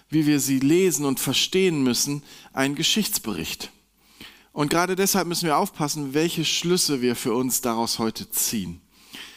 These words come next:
Erzählungen beantworten nicht immer alle Fragen, die wir haben. Sie vermitteln auch nicht direkt eine theologische Lehre.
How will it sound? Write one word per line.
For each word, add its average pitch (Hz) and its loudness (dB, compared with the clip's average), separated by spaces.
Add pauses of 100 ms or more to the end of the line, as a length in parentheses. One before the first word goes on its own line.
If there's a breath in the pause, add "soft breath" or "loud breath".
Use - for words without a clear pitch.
(120)
Erzählungen 170 2
beantworten 147 0
nicht 147 0
immer 127 0
alle 113 0
Fragen, 107 -2
die 95 -4
wir 95 -4
haben. 90 -6 (560 loud breath)
Sie 139 -2
vermitteln 170 0
auch 147 0
nicht 185 0
direkt 165 0
eine 139 0
theologische 143 2
Lehre. 131 0